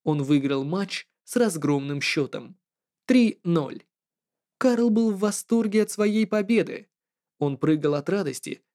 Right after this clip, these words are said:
и безумно размахивал руками, чем удивил многих зрителей на арене. Они считали, что для знаменитого Карла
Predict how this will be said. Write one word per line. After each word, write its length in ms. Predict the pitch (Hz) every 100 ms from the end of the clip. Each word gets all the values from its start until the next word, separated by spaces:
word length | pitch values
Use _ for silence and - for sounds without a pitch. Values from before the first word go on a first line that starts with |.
| _
и 100 | 208
безумно 560 | 190 208 180 220 208 208
размахивал 600 | 196 190 208 190 208 214
руками, 600 | 226 220 240 170 139 - _ _
чем 240 | - 139 131
удивил 380 | 135 135 143 143
многих 420 | 156 160 139 127
зрителей 420 | 151 151 147 147
на 200 | 156 165
арене. 420 | 180 143 110 - _ _ _ _ _ _ _
Они 220 | 160 220 285
считали, 400 | - 240 233 226
что 180 | -
для 160 | 202 202
знаменитого 540 | 196 202 208 190 175
Карла 540 | 170 220 247 247 226